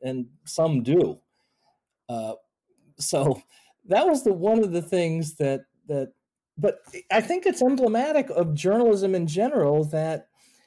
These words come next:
journalists don't care about P R's problems.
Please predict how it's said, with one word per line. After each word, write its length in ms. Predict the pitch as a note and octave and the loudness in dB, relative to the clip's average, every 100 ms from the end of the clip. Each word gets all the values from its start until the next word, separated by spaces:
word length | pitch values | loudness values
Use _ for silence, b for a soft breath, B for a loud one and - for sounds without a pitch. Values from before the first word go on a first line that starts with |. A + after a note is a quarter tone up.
| b - | b -14
journalists 960 | D#3+ A3 F4 E4+ F#3 F3 E3+ - - _ _ - | -2 0 2 2 4 2 -2 -14 -20 _ _ -4
don't 280 | F#3+ D4 E4+ | 2 2 0
care 260 | - C4+ E4 | 0 2 2
about 320 | E3 D#3 D#3 | 4 2 0
P 160 | G3+ | -2
R's 240 | F#3 G3 G#3 | 0 0 0
problems. 760 | F#3 F#3+ D4+ D3 A#2 A#2+ - | 2 4 4 2 -2 -6 -14